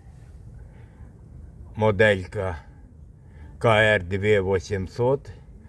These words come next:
інверторний генератор Ліфан, робоча потужність два і два кіловата,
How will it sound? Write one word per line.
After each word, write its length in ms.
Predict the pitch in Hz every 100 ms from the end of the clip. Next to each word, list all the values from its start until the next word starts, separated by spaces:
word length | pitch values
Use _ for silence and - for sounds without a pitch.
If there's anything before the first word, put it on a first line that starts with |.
| - -
інверторний 960 | 107 113 101 110 98 - 104 90 98 92
генератор 760 | 98 98 98 98 92 95 82 73 - -
Ліфан, 640 | 98 92 85 95 92 104 127 - - - -
робоча 640 | 107 120 107 113 101 104
потужність 800 | - 104 - 101 87 87 80 -
два 320 | 92 95 101
і 140 | 92 92
два 320 | 90 95 92
кіловата, 840 | - 87 85 82 95 113 - 127